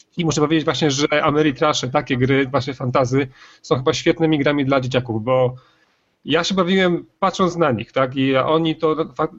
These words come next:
przeżywali te przygody, mieli te łuki, zbierali, to, to taki, taki był taki cały, cała była cała przygoda połączona z kilku, z kilku scenariuszy.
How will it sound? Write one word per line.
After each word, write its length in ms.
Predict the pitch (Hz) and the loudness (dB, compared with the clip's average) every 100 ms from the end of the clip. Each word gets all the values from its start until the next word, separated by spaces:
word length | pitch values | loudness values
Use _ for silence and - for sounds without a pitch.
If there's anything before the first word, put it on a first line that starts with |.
| - | -14
przeżywali 460 | 151 156 160 165 | -6 -2 2 2
te 140 | 165 165 | 2 -2
przygody, 640 | - 147 156 151 160 160 160 | -2 -2 0 2 2 2 2
mieli 280 | 170 160 | 2 0
te 100 | 135 143 | 0 2
łuki, 500 | 156 160 - 160 160 | 2 0 -2 -2 -2
zbierali, 680 | 143 151 147 147 147 151 156 | 0 0 4 4 2 0 -4
to, 140 | 151 | -6
to 80 | 135 | -6
taki, 240 | 139 - 135 | -6 -6 -8
taki 200 | - 135 | -12 -8
był 160 | 135 | -4
taki 240 | 135 127 127 | -4 -4 -2
cały, 300 | 143 135 135 | 2 2 0
cała 260 | 143 131 | 0 2
była 260 | 123 131 127 | 2 2 0
cała 220 | 127 123 | 2 0
przygoda 360 | 127 135 131 127 | 0 0 0 2
połączona 380 | 127 117 127 | 0 0 -2
z 60 | 120 | -2
kilku, 240 | 123 123 123 - | -6 -12 -14 -16
z 120 | - | -14
kilku 260 | - 127 131 | -8 -6 -6
scenariuszy. 560 | 131 120 120 - 139 | -2 0 0 -2 -4